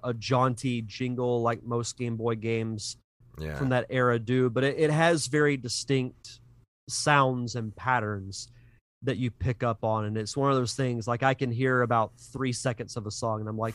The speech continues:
Speaker 1: "Yep,
Speaker 2: <laughs>
Speaker 1: that's from a Wario game."
Speaker 2: Yeah. That's what, that's the cool thing about, uh, Nintendo published games is, I don't know what it is with their music, man, but it's so catchy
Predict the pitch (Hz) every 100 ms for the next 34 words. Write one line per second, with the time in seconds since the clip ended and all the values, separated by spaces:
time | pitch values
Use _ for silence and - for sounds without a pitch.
0 | 139 147 - 110 - - - 131 131 156
1 | 131 120 110 101 101 101 101 80 78 71
2 | 76 - - _ _ _ _ - - _
3 | _ - 135 220 135 127 156 - - 139
4 | 131 113 104 95 92 - - 82 87 78
5 | 80 95 92 104 98 107 101 101 90 85
6 | 80 80 - - 98 80 82 73 - 87
7 | 82 76 64 71 - - - - - _
8 | 90 87 82 76 - - - 139 156 131
9 | 87 95 127 127 127 113 104 104 107 98
10 | 90 90 92 76 - - 73 78 76 78
11 | - - - - 120 117 113 - 101 -
12 | 95 78